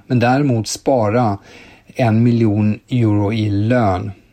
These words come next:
Och även Il Secolo di Genove nämner Sverige som en trolig destination.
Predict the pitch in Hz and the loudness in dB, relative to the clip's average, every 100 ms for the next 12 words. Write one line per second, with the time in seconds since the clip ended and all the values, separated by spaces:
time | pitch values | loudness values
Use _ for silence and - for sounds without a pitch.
0 | _ _ - - - 117 117 131 110 113 | _ _ -20 -20 -6 -2 0 2 0 0
1 | 113 107 107 - 117 - 113 113 110 110 | 0 -2 -4 -4 -6 -4 -2 -2 -2 -2
2 | 143 151 139 131 107 101 98 104 104 - | 0 0 0 0 0 0 0 0 -2 -2
3 | 110 101 101 - 110 139 135 - 156 113 | -2 0 -2 -4 -4 -2 -4 -4 -2 0
4 | 101 104 110 98 - - 110 95 - 156 | -2 -4 -4 -6 -10 -10 -10 -10 -4 -2
5 | 123 110 | -2 -6